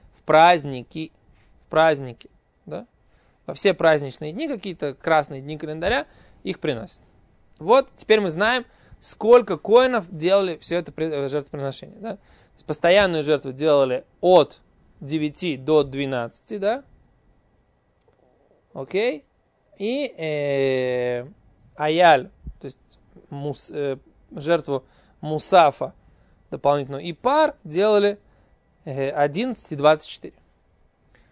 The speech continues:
Окей? Это и по их поводу, мы говорим, бросали паис, как мы говорили, бросали жребий, кто, какие коины, кто, и об этом мы сейчас как раз это учили, как постоянно это происходит.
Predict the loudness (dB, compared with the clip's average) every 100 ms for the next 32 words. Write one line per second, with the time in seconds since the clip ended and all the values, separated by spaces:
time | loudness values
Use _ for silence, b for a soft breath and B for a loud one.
0 | _ -18 -4 0 0 -4 _ _ -14 -14
1 | _ _ -6 -4 -2 0 -2 -4 _ _
2 | -12 -6 -4 -4 0 2 2 0 -4 -4
3 | -4 -2 -2 0 0 0 4 4 4 0
4 | -8 -12 -8 -6 -4 -4 -4 -6 -8 -6
5 | -8 -4 -2 -2 -6 2 4 4 0 -6
6 | -6 4 6 6 0 -6 -2 -2 -2 -6
7 | -8 -10 _ -8 -4 -4 -4 -6 -8 -8
8 | -8 -6 -6 -6 -8 -8 -8 -8 -6 -2
9 | 0 0 -4 -2 -2 -2 -6 -10 -12 -14